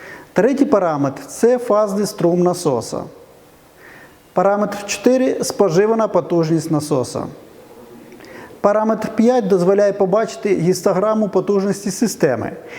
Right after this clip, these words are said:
скільки часу на якій потужності працював насос. Шостий параметр відповідає за віддалене керування.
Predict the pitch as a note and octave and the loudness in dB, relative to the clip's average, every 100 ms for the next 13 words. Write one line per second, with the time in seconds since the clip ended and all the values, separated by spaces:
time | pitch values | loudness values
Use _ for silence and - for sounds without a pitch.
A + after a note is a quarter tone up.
0 | - - - G#3 A3 G#3 A#3 A#3+ A3+ F#3 | -12 -6 0 2 2 2 2 2 2 2
1 | F#3 F#3 G3 G3 F#3+ A3+ A#3+ A#3 F#3+ F#3 | 4 2 0 2 2 2 2 2 0 -2
2 | F3+ E3 - E3 F3 F3+ F3+ - C3+ - | 0 -2 2 2 2 0 -2 -4 -6 -8
3 | - - - _ _ - - - - - | -18 -20 -20 _ _ -20 -20 -20 -20 -20
4 | - _ _ - C4+ C4 C4 G3+ G3 F3 | -20 _ _ 0 0 4 2 2 2 2
5 | C#3+ C3+ D3+ E3+ F3+ G#3 G3 F#3 A#3+ A#3+ | 0 -2 0 0 0 2 2 2 2 4
6 | G3+ F3 F#3 E3+ F#3 F#3 F#3+ G3 G3 G#3 | 2 2 2 2 2 0 0 -2 -2 0
7 | G3+ C#3 B2 B2 | 2 0 -4 -10